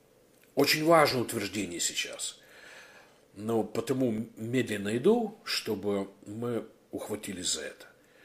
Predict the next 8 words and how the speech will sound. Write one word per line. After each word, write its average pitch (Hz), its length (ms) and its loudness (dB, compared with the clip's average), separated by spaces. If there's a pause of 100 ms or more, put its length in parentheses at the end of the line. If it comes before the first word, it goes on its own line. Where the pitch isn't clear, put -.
(500)
Мы 160 320 12
реагируем 180 800 10
нашими 101 420 -2
эмоциями, 87 720 -4 (460)
мы 123 240 6
реагируем 147 720 6
нашими 98 380 -8
чувствами 107 760 -8